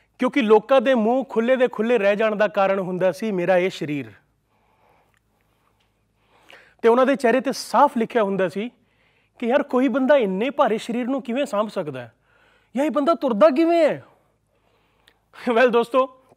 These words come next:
ਆਹੀ ਗੱਲਾਂ ਅੱਜ ਮੈਂ ਤੁਹਾਡੇ ਸਾਰਿਆਂ ਨਾਲ ਸ਼ੇਅਰ ਕਰਨ ਆਇਆ।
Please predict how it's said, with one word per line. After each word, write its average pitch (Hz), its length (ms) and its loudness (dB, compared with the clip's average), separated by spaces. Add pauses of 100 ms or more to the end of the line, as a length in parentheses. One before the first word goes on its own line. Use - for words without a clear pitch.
(1000)
ਆਹੀ 208 240 2
ਗੱਲਾਂ 247 240 4
ਅੱਜ 233 80 2
ਮੈਂ 240 120 2
ਤੁਹਾਡੇ 220 280 4
ਸਾਰਿਆਂ 214 280 4
ਨਾਲ 226 160 4
ਸ਼ੇਅਰ 220 300 2
ਕਰਨ 208 260 2
ਆਇਆ। 180 240 0